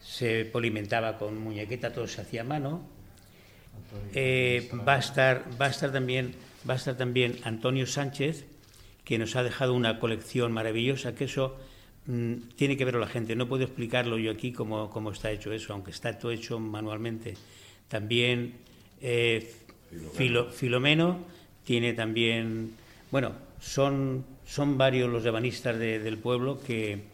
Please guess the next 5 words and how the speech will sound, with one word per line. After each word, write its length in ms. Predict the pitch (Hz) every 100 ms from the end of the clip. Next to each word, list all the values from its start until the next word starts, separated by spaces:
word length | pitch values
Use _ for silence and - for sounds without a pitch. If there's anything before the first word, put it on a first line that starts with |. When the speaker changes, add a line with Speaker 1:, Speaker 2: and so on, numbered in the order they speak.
| - - - - - - - -
Speaker 1:
que 240 | 117 110
han 320 | 113 113 107 104 -
presentado 560 | 113 - 110 107 110
aquí 240 | 107 - 107
sus 340 | - 101 -